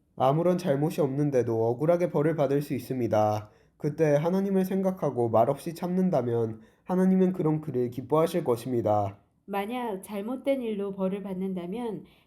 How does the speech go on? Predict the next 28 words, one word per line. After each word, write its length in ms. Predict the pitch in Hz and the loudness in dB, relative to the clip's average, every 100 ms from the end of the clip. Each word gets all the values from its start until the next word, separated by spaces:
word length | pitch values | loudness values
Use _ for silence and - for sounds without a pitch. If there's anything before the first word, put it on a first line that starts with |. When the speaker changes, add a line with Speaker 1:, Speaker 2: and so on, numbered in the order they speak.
| _ | _
Speaker 2:
그것을 440 | 220 233 226 269 | -4 -4 -2 -6
참는다고 760 | 269 294 311 302 269 226 208 202 | -4 -4 -2 -2 -2 -4 -6 -8
칭찬받을 640 | - 285 311 294 277 254 | -8 -6 -4 -2 -2 -4
이유는 420 | 202 190 190 196 | -4 -4 -4 -6
없는 320 | - 180 190 233 | -6 -4 -4 -4
것입니다. 720 | 220 220 185 170 151 147 151 _ _ _ _ - | -8 -8 -12 -10 -10 -10 -12 _ _ _ _ -2
여러분이 440 | 190 226 240 240 | 0 0 -4 -6
선한 380 | 247 269 277 277 | -6 -6 -4 -4
일을 260 | 269 240 220 | -4 -6 -6
하고 320 | 190 190 185 | -4 -4 -4
고난을 420 | 190 190 214 220 | -6 -6 -6 -6
받을 380 | 202 180 180 185 | -6 -6 -8 -6
때 180 | 170 170 | -6 -4
인내할 440 | 190 185 208 208 | -4 -2 -2 -6
수 160 | - 185 | -8 -8
있다면 640 | 156 165 175 226 226 175 - _ _ | -8 -10 -8 -8 -8 -10 -16 _ _
그것은 420 | - 208 233 254 277 | -10 -2 -2 -2 -4
하나님 400 | 294 294 285 262 | -2 -2 -2 -4
보시기에 640 | 226 220 208 190 185 185 | -8 -8 -12 -6 -4 -6
참으로 400 | 185 269 269 262 | -8 -8 -4 -2
아름다운 600 | 135 160 226 240 247 240 | -2 -4 -6 -6 -6 -6
일이 180 | 196 196 | -4 -6
됩니다. 580 | 185 170 160 151 143 147 _ _ _ _ | -6 -10 -14 -14 -18 -20 _ _ _ _
Speaker 1:
이것을 440 | 143 156 185 185 | 0 2 2 2
위해 340 | 151 131 127 123 | 2 2 2 2
여러분은 520 | 127 147 156 165 165 | 0 0 0 -2 -2
부르심을 500 | 147 143 147 165 160 | -2 -2 0 -2 0
받았습니다. 880 | 160 123 139 135 113 104 104 101 | 0 -2 -4 -4 -2 0 2 0